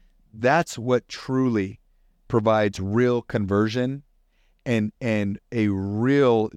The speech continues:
joy that the scriptures talk about. You know, we all have physical problems. I have eye issues. I've had multiple eye surgeries. Has it ever permanently fixed that? No, it hasn't.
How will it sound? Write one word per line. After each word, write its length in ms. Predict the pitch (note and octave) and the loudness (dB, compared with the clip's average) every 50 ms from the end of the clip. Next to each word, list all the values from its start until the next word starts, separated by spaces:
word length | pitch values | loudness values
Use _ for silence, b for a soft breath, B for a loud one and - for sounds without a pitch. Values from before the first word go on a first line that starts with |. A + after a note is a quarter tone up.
| A2 G#2+ | -20 -16
joy 600 | G2 G2+ G#2+ A#2+ B2 C3 B2 A2 F#2+ F2+ - - _ _ _ _ _ - | -10 -2 0 2 2 4 2 2 0 -2 -8 -18 _ _ _ _ _ 2
that 200 | A2+ A#2 A2 F#2 | 2 2 2 4
the 80 | G2+ | -2
scriptures 640 | - - - - A2+ G2+ - - - G2+ F#2 - - _ _ _ - _ _ | -4 -4 0 -2 -2 -2 -2 -4 -2 -2 -2 -4 -8 _ _ _ -20 _ _
talk 280 | - - G#2+ G#2+ G2 - | -2 0 0 0 0 -2
about. 360 | G2+ F2 F#2 F#2 G#2 - - _ | -6 -6 -6 -8 -10 -14 -16 _
You 140 | - A2 A2 | -4 -2 -2
know, 180 | G#2+ G#2+ G#2 - _ _ _ _ _ | -2 -2 -4 -6 _ _ _ _ _
we 200 | C3 C3 C#3 D3+ | 0 2 4 4
all 160 | D#3+ E3 E3 | 4 4 2
have 220 | D3 D3+ D3 C#3 | 0 -2 -4 -6
physical 560 | - _ _ A#2+ A#2+ G#2+ G#2+ G#2+ - - G2 | -6 _ _ -2 -2 0 0 -4 -4 -4 -8
problems. 520 | F2 - - G2 F#2 F2+ F2 F2 F2 E2+ - _ _ _ _ _ _ _ _ _ _ | -8 -2 -2 -2 0 0 -2 -4 -6 -8 -12 _ _ _ _ _ _ _ _ _ _
I 100 | C#3 C#3+ | -2 -2
have 240 | C#3 D3+ D3 C3+ A#2 | 0 2 0 2 2
eye 180 | A#2+ A#2 A2+ A2+ | 0 0 0 0
issues. 540 | A#2+ A2+ G#2+ G#2 - - A2 G#2+ G#2 G2 G2 - | 0 -2 -2 -4 -4 -2 -2 -2 -2 -2 -4 -4
I've 140 | A#2+ A2 | -4 -2
had 140 | A2+ A2 G2+ | 0 0 0
multiple 460 | G#2 A#2 B2+ B2+ A#2+ - A#2+ A2 A2 | 0 0 0 0 -2 -4 -4 -4 -4
eye 180 | G#2 G#2 G#2 G2+ | -2 -2 -2 -4
surgeries. 500 | G2 - - G#2 G2 F#2+ G2 G2 F#2+ F2+ | -4 -2 -2 -2 -2 0 -2 -2 -2 -2
Has 160 | G#2+ G2 G2 | -4 -4 -4
it 80 | G#2 G#2 | -2 -2
ever 200 | A#2 A#2+ A2 G#2 | -2 -2 -2 -4
permanently 540 | - - B2 A#2+ A2+ A2+ G#2+ G2 E2 G#2 F#2 | -4 0 2 2 2 2 -2 -4 -6 -8 -8
fixed 320 | - - B2+ - - - | -2 -2 -2 -2 -2 -4
that? 240 | B2+ A#2+ A#2 A2+ - _ _ _ _ - | -2 -2 -2 -2 -6 _ _ _ _ -8
No, 460 | F#2+ G#2 A2+ A2+ G#2+ G2 F#2 F2 F2 | -4 0 2 2 4 4 2 0 -2
it 100 | F2+ F#2 | -4 -6
hasn't. 420 | G2 G#2+ G2+ G2+ F#2 F#2 E2+ D2+ | -4 -2 0 0 -2 -4 -10 -12